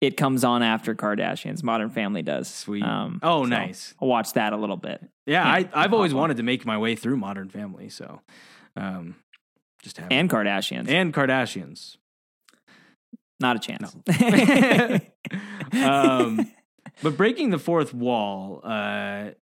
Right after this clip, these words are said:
Speaker 2: she, Wanda really, like, begins to realize what she is doing and, um, starts
Speaker 1: Yeah.
Speaker 2: to figure out what is wrong. And Vision also befriends Kat Dennings,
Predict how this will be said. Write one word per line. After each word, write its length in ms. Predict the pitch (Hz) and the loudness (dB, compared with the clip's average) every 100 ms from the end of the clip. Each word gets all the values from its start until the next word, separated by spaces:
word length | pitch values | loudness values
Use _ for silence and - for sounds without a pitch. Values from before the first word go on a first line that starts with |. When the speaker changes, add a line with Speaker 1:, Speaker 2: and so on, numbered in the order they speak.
| _ _ - | _ _ -12
Speaker 2:
she, 580 | - - 156 151 139 123 | -6 -2 2 2 2 2
Wanda 380 | 123 160 156 | 2 2 2
really, 420 | 120 117 127 110 104 | 0 0 0 0 -4
like, 300 | 98 98 - | -6 -8 -8
begins 440 | 107 101 98 - | -6 -6 -10 -12
to 300 | 95 85 80 - - - - | -12 -12 -16 -20 -20 -20 -10
realize 680 | 107 113 104 90 82 95 - | -4 -2 -2 -6 -10 -10 -12
what 420 | - 98 98 92 _ - | -10 -10 -8 -10 _ -14
she 240 | - 117 | -8 -4
is 160 | 101 95 | -6 -8
doing 640 | - 98 60 53 65 - - | -12 -12 -12 -16 -18 -18 -12
and, 560 | 110 104 98 95 95 - - | -8 -6 -6 -8 -10 -14 -14
um, 400 | 95 92 90 95 | -12 -12 -14 -14
starts 400 | - - 101 98 | -8 -6 -4 2
Speaker 1:
Yeah. 300 | 117 107 107 | 2 4 0
Speaker 2:
to 80 | - | -4
figure 320 | - 123 113 | -6 -6 -4
out 160 | 104 95 | -6 -6
what 140 | 104 | -8
is 120 | 101 95 | -10 -6
wrong. 400 | 113 110 110 110 | -4 -2 -2 -2
And 200 | 113 107 | -2 0
Vision 420 | 143 139 135 120 | 0 2 0 0
also 480 | 113 117 113 117 104 | -2 -2 -2 -4 -2
befriends 640 | 107 107 113 98 95 101 | -4 -6 -8 -8 -10 -10
Kat 320 | - 101 95 | -8 -8 -6
Dennings, 560 | 127 120 117 117 117 | -4 -2 -2 -2 -4